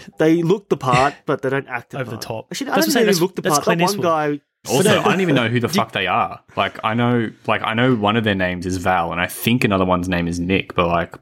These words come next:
Speaker 3: pff, I don't, I don't know anything else about 'em.
Speaker 1: Mm.
Speaker 2: Uh, yeah, they should have got a different, like,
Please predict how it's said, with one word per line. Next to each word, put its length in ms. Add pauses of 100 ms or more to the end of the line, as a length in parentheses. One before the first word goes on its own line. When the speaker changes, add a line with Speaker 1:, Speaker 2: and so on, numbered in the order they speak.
Speaker 3:
pff, 180 (140)
I 60
don't, 180 (400)
I 60
don't 100
know 120
anything 200
else 140
about 180
'em. 140 (280)
Speaker 1:
Mm. 380 (100)
Speaker 2:
Uh, 180
yeah, 120
they 120
should 160
have 80
got 220
a 100
different, 360
like, 380